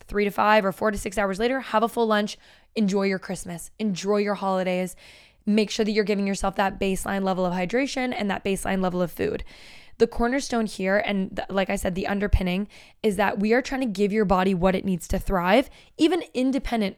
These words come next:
of how you feel about your food. Because physiologically, we need to set you up for success, and then we're also gonna set you up for success mentally and emotionally. But if you are starving yourself, you don't have a chance in hell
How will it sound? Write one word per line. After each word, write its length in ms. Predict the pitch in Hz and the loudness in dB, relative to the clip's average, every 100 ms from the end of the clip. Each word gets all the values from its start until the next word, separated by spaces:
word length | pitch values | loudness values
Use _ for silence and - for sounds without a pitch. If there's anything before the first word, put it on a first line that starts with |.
| - | -4
of 100 | 202 | 0
how 100 | 214 | 0
you 120 | 214 | 0
feel 240 | - 214 | 0 -2
about 200 | 196 190 370 | 0 0 -2
your 80 | |
food. 340 | 175 196 190 - - - - - - | -4 -6 -6 -8 -14 -20 -20 -20 -6
Because 280 | 226 233 196 - _ | 0 2 2 -2 _
physiologically, 920 | - - 254 254 226 220 214 208 185 165 - | -8 -2 2 4 6 6 4 0 -2 -2 -2
we 140 | 196 | 2
need 140 | 202 202 | 2 2
to 100 | 214 | 0
set 180 | 202 | 0
you 80 | 190 | 2
up 140 | 190 - | 0 0
for 80 | |
success, 540 | 185 202 - 208 277 - - | -4 -4 0 2 2 -2 0
and 140 | 208 | 2
then 80 | 202 | 2
we're 100 | 196 | 0
also 360 | - 208 208 202 | 2 0 0 -2
gonna 140 | 202 | -2
set 160 | 202 - | -2 0
you 120 | 196 | 0
up 120 | - | -2
for 80 | 202 | -4
success 440 | - 185 196 180 | -6 -2 0 0
mentally 680 | 190 190 185 - 202 - - - | 0 2 2 0 -2 -4 -6 -2
and 120 | 202 | 2
emotionally. 600 | 185 185 - 95 71 - - - - - | 4 2 0 -6 -8 -10 -14 -18 -6 2
But 280 | 214 214 - - - - | 4 2 -6 -20 -20 2
if 200 | 233 233 | 4 6
you 120 | 233 | 6
are 100 | 233 | 4
starving 360 | 233 214 196 202 | 4 2 2 2
yourself, 440 | 220 262 269 254 - - - - | -2 2 0 0 -10 -20 -12 -2
you 100 | 190 | 4
don't 160 | 226 214 | 6 6
have 120 | 196 | 2
a 40 | |
chance 560 | 185 - - 208 180 160 | -2 2 4 4 2 -4
in 160 | 294 165 | -6 -8
hell 500 | - 208 175 - | -6 -6 -4 -8